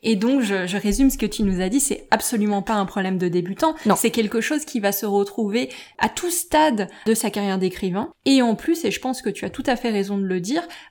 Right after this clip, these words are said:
Speaker 1: c-, ça va aller qu'en empirant, ou pas en empirant, mais disons que ça va être à
Speaker 2: Les
Speaker 1: chaque fois
Speaker 2: enjeux vont être
Speaker 1: des,
Speaker 2: plus grands.
Speaker 1: des enjeux différents,
Speaker 2: Voilà.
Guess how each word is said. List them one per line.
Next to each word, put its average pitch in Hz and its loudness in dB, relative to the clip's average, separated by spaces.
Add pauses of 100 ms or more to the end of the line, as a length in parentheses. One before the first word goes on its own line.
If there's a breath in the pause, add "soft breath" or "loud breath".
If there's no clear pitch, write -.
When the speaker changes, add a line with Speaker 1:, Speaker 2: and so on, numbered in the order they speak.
Speaker 1:
c-, - -6
ça 214 0
va 220 6
aller 226 2
qu'en 214 0
empirant, 226 0
ou 240 -4
pas 370 8
en 254 2
empirant, 285 2
mais 247 2
disons 233 0
que 294 -4
ça 269 -4
va 220 0
être 269 -2
à 226 2
Speaker 2:
Les 240 6
Speaker 1:
chaque 214 4
fois 226 6
Speaker 2:
enjeux 214 8
vont 262 4
être 240 6
Speaker 1:
des, 269 2
Speaker 2:
plus 262 2
grands. 240 2
Speaker 1:
des 254 2
enjeux 320 4
différents, 269 0
Speaker 2:
Voilà. 170 4